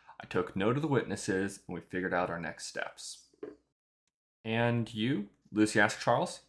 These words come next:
"I stayed home, put up my shelf. I made a late dinner.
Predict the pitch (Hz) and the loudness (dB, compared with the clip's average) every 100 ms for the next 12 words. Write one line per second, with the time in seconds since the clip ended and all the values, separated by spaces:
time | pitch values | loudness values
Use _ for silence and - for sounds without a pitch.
0 | _ _ _ - - 87 104 107 92 92 | _ _ _ -10 -2 2 2 4 2 2
1 | 110 _ _ _ - 90 92 123 127 - | -2 _ _ _ -6 -2 0 0 -2 2
2 | 76 - - _ _ _ _ - - 87 | 2 0 -6 _ _ _ _ -14 -6 0
3 | 87 80 90 110 - 82 69 80 123 | 2 2 2 2 0 -2 -2 -4 -10